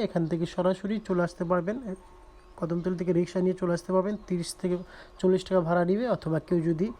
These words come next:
কামরাঙ্গীচর দিয়ে আসতে চান, কামরাঙ্গীচর নদী পার হয়ে জিঞ্জিরা এসে তিরিশ থেকে চল্লিশ টাকা রিক্সা ভাড়া দিলে আপনার জমিতে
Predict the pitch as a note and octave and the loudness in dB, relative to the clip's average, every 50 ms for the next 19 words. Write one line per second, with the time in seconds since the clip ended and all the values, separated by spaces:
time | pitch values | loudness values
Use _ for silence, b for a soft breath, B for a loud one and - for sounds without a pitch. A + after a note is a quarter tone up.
0 | B B B B B B B - G3 F#3+ F#3+ G3 G#3+ G#3+ A3 A3 G#3+ - A3+ A3 | B B B B B B B 2 4 4 4 4 4 4 2 0 -2 -2 -2 -2
1 | G#3+ G3 A3+ G#3+ G3+ - - - G3+ - A#3 A#3 A#3 - F#3 E3+ E3+ E3 E3 E3 | -2 0 2 2 2 0 -2 -6 -4 -4 -2 -4 0 0 0 2 2 2 0 0
2 | E3+ E3 - F#3+ F3+ F3+ F#3 F#3 F#3+ G3 G3 G3 F#3+ F#3+ F#3 G#3+ G#3+ G#3+ F3+ D3+ | 0 0 0 0 0 2 0 0 -2 -2 2 2 2 2 2 0 0 -2 0 0
3 | E3 F#3 F#3 F3 G3 F#3 F3 D#3+ E3 D#3+ - G3 A#3 D4+ B B B B B B | 0 0 0 0 2 2 2 2 0 -2 -4 -4 -6 -6 B B B B B B
4 | B B B B - - - - - A3+ G#3 G3+ - - - G3+ F#3+ A3 G#3+ - | B B B B -20 -20 -14 -4 0 0 0 0 -2 -4 -6 -2 -2 -2 0 0
5 | G3+ G3 F#3+ F#3+ - - G#3 F#3+ F3 F3 - - F#3 F3+ E3+ F3+ F3+ F3 G3 G#3+ | 0 0 0 -2 0 2 2 4 4 2 2 2 0 2 4 2 2 2 0 0
6 | A3 G#3 G#3+ - G3+ G3 E3 D#3+ E3+ E3+ E3 D#3+ F3+ F3+ | -2 -2 -2 0 -2 -2 2 2 2 2 2 0 -2 -4